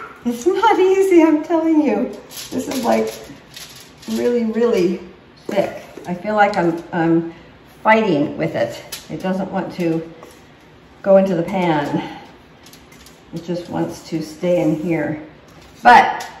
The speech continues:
guess what? I won. So now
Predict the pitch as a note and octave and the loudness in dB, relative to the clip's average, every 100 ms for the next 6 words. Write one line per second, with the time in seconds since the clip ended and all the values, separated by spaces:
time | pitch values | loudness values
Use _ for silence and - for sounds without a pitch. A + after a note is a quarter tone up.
0 | - A3 G#3+ - G#3 F#3 - - - - | -10 0 0 0 2 4 4 0 -12 -20
1 | - - - - C#4+ C4 B3 B3 B3 B3+ | -20 -20 -4 0 2 4 4 2 2 -2
2 | - - - - - - - - - A3 | -6 -18 -20 -12 -10 -8 -10 -8 -2 2
3 | E4+ D#4+ B3 B3 D#4+ E4 | 4 6 6 6 4 0